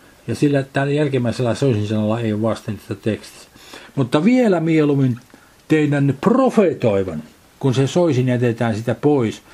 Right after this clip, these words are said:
niin se on kielikuva ellipsis, joka jättää painon sille, joka jää sinne jäljelle, nimittäin tämä profetointi. Hän korostaa sitä profetointia.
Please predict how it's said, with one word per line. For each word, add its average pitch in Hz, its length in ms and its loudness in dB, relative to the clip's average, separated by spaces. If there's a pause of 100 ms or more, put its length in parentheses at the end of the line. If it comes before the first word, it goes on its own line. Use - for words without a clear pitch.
(260)
niin 113 100 -2
se 117 80 0
on 127 120 0
kielikuva 123 520 2
ellipsis, 123 600 0
joka 120 200 0
jättää 117 440 -4
painon 135 420 0
sille, 117 300 2
joka 120 260 -2
jää 110 200 2
sinne 107 220 -2
jäljelle, 98 540 -2
nimittäin 101 460 -6
tämä 101 140 -6
profetointi. 87 840 -8 (380)
Hän 113 200 -2
korostaa 135 440 -2
sitä 127 180 -4
profetointia. 107 720 -4